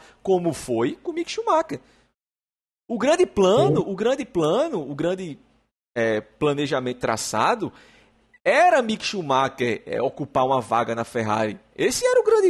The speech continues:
Speaker 1: o grande, sabe, o, o planejamento. O problema é que ele não correspondeu,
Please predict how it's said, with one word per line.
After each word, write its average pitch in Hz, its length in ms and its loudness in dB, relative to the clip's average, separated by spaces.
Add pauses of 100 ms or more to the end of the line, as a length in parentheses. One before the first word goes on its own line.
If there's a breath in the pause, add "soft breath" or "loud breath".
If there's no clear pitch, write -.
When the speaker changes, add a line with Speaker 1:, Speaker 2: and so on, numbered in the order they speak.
Speaker 1:
o 196 60 -12
grande, 185 360 0
sabe, - 300 -4 (400 soft breath)
o, 160 260 -6
o 165 40 -8
planejamento. 165 760 0
O - 480 -20
problema 202 280 2
é - 20 0
que - 160 2
ele 233 120 4
não 254 140 0
correspondeu, 226 880 2